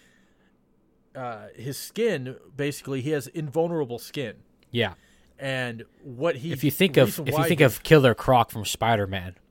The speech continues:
Speaker 2: he kinda, he kinda resembles that with some scaly skin and
Speaker 1: His scaly skin is actually the result of an attempted suicide.
Speaker 2: Oh.
Speaker 1: When he took on, and that's hence the name Shatter,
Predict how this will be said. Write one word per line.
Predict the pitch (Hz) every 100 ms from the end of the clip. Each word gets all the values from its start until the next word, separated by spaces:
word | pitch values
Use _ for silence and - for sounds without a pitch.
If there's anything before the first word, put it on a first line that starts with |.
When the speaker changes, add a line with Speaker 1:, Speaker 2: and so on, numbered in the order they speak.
| _ _ _ _ _ _ _
Speaker 2:
he | -
kinda, | 113 - 131 127 113 120
he | 110
kinda | - 127
resembles | 107 104 113 107 98
that | 110 110
with | 104
some | 101
scaly | - - 110 101
skin | 98 - 139 123 120
and | 98 90 - _ _ _ _ _ -
Speaker 1:
His | 135
scaly | - 190 214 180
skin | - - 151 127 104 101 _ _ -
is | 123
actually | 131 127 135 120
the | 113
result | 117 107 131 123 113 _ _
of | 120 110 104
an | 104
attempted | 101 113 107
suicide. | 95 160 180 - 90 85 - _ _ _ _ _ - -
Speaker 2:
Oh. | 113 127 120 95 90 _
Speaker 1:
When | - 127
he | 123 156 151 - 139 -
took | 170 147
on, | 139 127
and | 120
that's | 131 -
hence | - 147 -
the | 127
name | 123 113
Shatter, | - 156 160 113 90